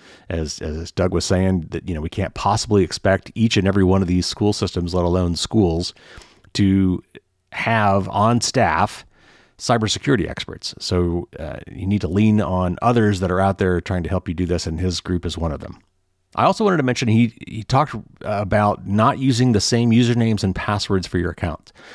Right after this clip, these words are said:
And we've talked often about not reusing passwords. That's a, a security thing. If you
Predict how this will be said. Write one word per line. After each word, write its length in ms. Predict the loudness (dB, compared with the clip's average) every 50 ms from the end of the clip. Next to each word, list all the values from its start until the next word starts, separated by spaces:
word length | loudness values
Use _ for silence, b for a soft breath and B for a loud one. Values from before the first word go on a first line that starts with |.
| B B B
And 320 | 0 0 2 0 0 0
we've 200 | 0 0 0 2
talked 280 | 2 2 2 2 0 0
often 320 | 0 0 0 0 -2 -6
about 320 | -4 -4 -4 -4 -4 -4 -2
not 200 | 0 0 0 0
reusing 580 | -2 -4 -2 0 2 4 4 2 2 0 -2 -2
passwords. 520 | -2 -2 -2 -2 -4 -6 -10 -12 -14 -8
That's 240 | -6 -6 -6 -4 -4
a, 160 | -4 -4 -4 -6 _ -8
a 80 | -6 -4
security 480 | -4 -6 -2 0 2 2 4 2 0
thing. 240 | -4 -8 -10 -10 -10
If 160 | -10 -4 0
you 260 | 0 2 4 2 2